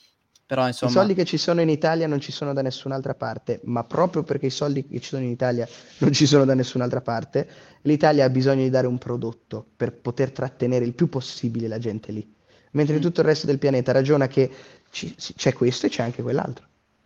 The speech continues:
Speaker 1: E scegli tu, in un certo
Speaker 2: Bravissimo.
Speaker 1: senso. Mm.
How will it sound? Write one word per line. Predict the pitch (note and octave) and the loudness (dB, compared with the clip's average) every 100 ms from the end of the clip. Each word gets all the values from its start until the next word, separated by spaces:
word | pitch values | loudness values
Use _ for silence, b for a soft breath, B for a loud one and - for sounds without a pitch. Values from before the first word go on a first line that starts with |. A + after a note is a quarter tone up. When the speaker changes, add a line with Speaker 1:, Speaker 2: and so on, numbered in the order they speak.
| _ _ _ | _ _ _
Speaker 1:
E | - | -16
scegli | D#3+ A#3+ A#3+ | -8 -6 -4
tu, | |
in | - | -6
un | - _ _ _ _ _ _ _ _ - | -10 _ _ _ _ _ _ _ _ -6
certo | C3 | -2
Speaker 2:
Bravissimo. | B2 B2 B2+ | -2 -4 -6
Speaker 1:
senso. | A#2+ B2+ C3+ - _ _ _ _ _ _ | -8 -8 -14 -14 _ _ _ _ _ _
Mm. | D3 | -4